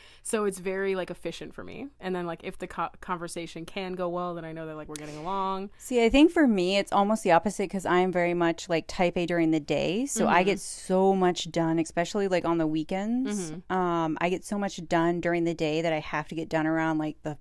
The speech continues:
Speaker 2: faux farm and
Speaker 1: Mm-hmm.
Speaker 2: all of that. So if I date during the morning or during the day, I lose so much time that I can be doing stuff.
Speaker 1: Nice. You know,
Speaker 2: Whereas
Speaker 1: not
Speaker 2: the
Speaker 1: at all.
Speaker 2: nights, I'm not doing that stuff. Like, I can't be working the barn at nine o'clock at night.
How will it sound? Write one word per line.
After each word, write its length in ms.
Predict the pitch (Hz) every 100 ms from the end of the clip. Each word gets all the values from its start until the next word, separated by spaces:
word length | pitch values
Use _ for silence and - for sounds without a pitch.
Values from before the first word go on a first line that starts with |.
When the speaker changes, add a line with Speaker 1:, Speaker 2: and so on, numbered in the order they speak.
| -
Speaker 2:
faux 260 | - 156 -
farm 560 | 294 277 247 226 202
and 300 | 180 160 156 - -
Speaker 1:
Mm-hmm. 320 | 190 190 165 175 -
Speaker 2:
all 200 | 196 175
of 100 | 156
that. 360 | 208 202 165
So 520 | - - 185 180 165 165
if 200 | 180 180
I 80 |
date 400 | 165 - 175 170 -
during 220 | - 190 175
the 40 |
morning 340 | 165 170 180
or 60 | 175
during 200 | 180 165
the 60 | 160
day, 220 | 160 165
I 140 | 165
lose 240 | 175 175 160
so 340 | - 185 170
much 320 | 165 - -
time 300 | - 165 156
that 100 | 151
I 120 | 147
can 100 | 165
be 60 | 156
doing 280 | 143 147 160
stuff. 600 | - 202 220 - - - -
Speaker 1:
Nice. 400 | - - 180 - -
You 100 | 180
know, 140 | 165 -
Speaker 2:
Whereas 300 | 208 208 190
Speaker 1:
not 60 | 156
Speaker 2:
the 60 |
Speaker 1:
at 20 | 185
all. 60 |
Speaker 2:
nights, 420 | 185 185 180 170 -
I'm 200 | 185 185
not 320 | 170 151 -
doing 220 | 180 170
that 140 | 165
stuff. 240 | - 165 165
Like, 160 | 156
I 100 | 160
can't 280 | 156 202 160
be 80 | 170
working 300 | 170 165 160
the 60 | 147
barn 260 | 156 147
at 60 | 143
nine 140 | 147
o'clock 280 | 135 139 139
at 40 |
night. 240 | - -